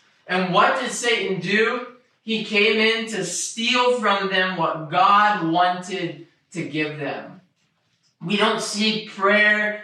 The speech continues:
necessarily vividly there in the garden, but it's the same principle. The blessings that God wants to give us, the devil wants nothing more than to rob those blessings from us. Could you turn to Second Corinthians two?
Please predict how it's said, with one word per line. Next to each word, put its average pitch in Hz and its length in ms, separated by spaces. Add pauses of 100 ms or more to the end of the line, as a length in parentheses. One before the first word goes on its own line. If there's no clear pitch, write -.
necessarily 196 1000
vividly 190 680
there 185 260
in 160 200
the - 80
garden, 175 520
but 170 140
it's 165 180
the 160 80
same 202 460
principle. 185 840 (400)
The 170 120
blessings 202 680
that 170 160
God 185 360
wants 196 300
to 170 80
give 190 260
us, 277 480 (200)
the 165 160
devil 226 380
wants 196 220
nothing 214 520
more 196 480
than 185 500
to 156 360
rob 175 600
those 170 380
blessings 151 680
from 143 320
us. - 460 (680)
Could 208 140
you 220 160
turn 220 300
to 185 80
Second 196 360
Corinthians 190 600
two? 170 460